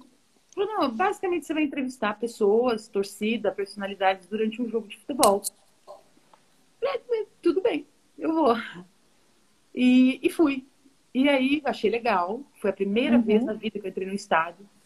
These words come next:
Speaker 1: Fui no Jaime Sintra, em Jundiaí, jogo do Paulista.
Speaker 2: Você é de Jundiaí, né, Lu?
Speaker 1: Sim. E aí eu achei muito legal. Falei, "Nossa, que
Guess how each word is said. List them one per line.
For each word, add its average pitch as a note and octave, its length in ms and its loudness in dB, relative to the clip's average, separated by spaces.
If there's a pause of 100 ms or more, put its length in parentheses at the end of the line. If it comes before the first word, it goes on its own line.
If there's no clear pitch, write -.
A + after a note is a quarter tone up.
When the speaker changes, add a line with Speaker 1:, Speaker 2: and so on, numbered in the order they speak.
(400)
Speaker 1:
Fui F#3+ 160 2
no F#3 80 -4
Jaime F3+ 220 0
Sintra, F#3 400 -6
em E3 60 -6
Jundiaí, E3+ 600 -2
jogo E3 140 -12
do D#3+ 60 -14
Paulista. F#3 680 0 (680)
Speaker 2:
Você A3+ 220 10
é A#3+ 40 10
de A#3 140 4
Jundiaí, C4 480 6
né, G#3 180 2
Lu? F#3+ 360 2 (280)
Speaker 1:
Sim. F#3 260 0 (1000)
E E4 100 2
aí F4+ 80 2
eu F#4+ 40 2
achei G4+ 160 -2
muito G4+ 180 4
legal. C4 360 2
Falei, A3+ 180 -2
"Nossa, B3+ 680 -2
que - 220 -12